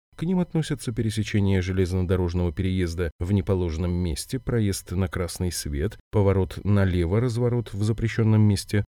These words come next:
непредоставление преимущества пешеходам и спецтранспорту, отказ уступить дорогу машине, пользующейся преимущественным правом проезда.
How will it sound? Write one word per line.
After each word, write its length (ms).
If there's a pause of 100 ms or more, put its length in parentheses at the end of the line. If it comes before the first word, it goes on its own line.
непредоставление 960
преимущества 680
пешеходам 800
и 100
спецтранспорту, 1200
отказ 440
уступить 480
дорогу 340
машине, 640
пользующейся 760
преимущественным 680
правом 440
проезда. 600